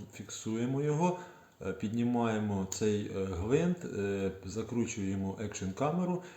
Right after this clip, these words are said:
і вже використовуємо цей, е, якби ручку, штатив, е, для того, щоб, е, знімати вже на екшн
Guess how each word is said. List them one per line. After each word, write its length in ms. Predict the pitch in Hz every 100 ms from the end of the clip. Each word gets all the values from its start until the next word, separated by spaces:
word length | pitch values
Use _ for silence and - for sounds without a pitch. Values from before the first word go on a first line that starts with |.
| -
і 180 | 120 120
вже 320 | 98 95 131
використовуємо 840 | 113 98 107 104 - 113 101 95 92
цей, 300 | - 107 95 - - - - -
е, 240 | 95 95
якби 540 | 98 95 90 98 90 92
ручку, 640 | 127 147 - 120 120 110 -
штатив, 680 | - 90 - 147 151 -
е, 340 | 95 92 90 90 - - - -
для 200 | 87 98
того, 300 | 127 147 143
щоб, 360 | - - 110 104 101
е, 380 | 95 92 92 92 90 - - -
знімати 480 | 104 110 139 147 107
вже 180 | 98 107
на 160 | 107 117
екшн 240 | 123 123